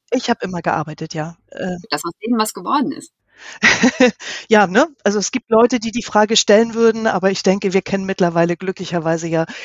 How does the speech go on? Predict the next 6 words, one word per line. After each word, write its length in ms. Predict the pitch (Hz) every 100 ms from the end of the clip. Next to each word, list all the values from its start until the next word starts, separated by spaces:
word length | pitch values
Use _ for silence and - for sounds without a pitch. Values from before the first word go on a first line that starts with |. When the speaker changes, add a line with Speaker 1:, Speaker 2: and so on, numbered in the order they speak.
| -
Speaker 1:
viel 240 | - - 202
mehr 200 | 190 185
Frauen 500 | - 156 180 196 202
und 360 | - 233 240 196
auch 140 | 190
Väter, 540 | - 196 190 185 185